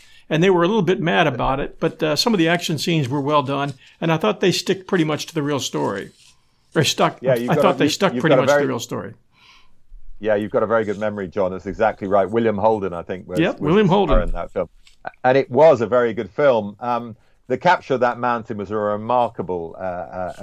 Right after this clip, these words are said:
Speaker 2: uh, uh, military achievement. It took place in a campaign that's not that well known. That Italian campaign get, tends to get overshadowed by D-Day and, and Arnhem and some of the, that's, you know, the, the Operation,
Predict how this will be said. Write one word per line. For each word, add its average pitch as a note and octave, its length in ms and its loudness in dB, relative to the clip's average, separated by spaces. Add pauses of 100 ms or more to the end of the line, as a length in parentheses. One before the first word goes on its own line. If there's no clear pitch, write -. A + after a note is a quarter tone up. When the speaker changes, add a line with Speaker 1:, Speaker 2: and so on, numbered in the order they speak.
(140)
Speaker 2:
uh, - 40 -10
uh, G#2 200 -2
military A#2 500 4
achievement. F#2 540 -4 (180)
It D3 200 -2
took G#3 200 2
place F3 260 2
in D#3 60 -6
a C#3+ 60 -4
campaign D#3 480 -2
that's C#3 240 -8
not C#3 400 0
that C3+ 220 2
well B2 200 0
known. A#2+ 280 -2
That A2+ 180 -4
Italian B2+ 420 -6
campaign A2+ 540 -6
get, - 220 -8
tends B2 240 -4
to G#2 60 -16
get G2+ 160 -2
overshadowed G#2 580 0
by F#2+ 160 0
D-Day F#2 500 -4
and, F2 200 -12 (280)
and G2+ 200 -4
Arnhem G2 460 -2
and F2 140 -8
some F#2+ 160 0
of F#2+ 80 -4
the, F2 220 -2
that's, G2 340 -12
you C3 160 -4
know, F#2 140 2
the, F#2+ 180 0
the - 180 -8
Operation, F#2 720 -2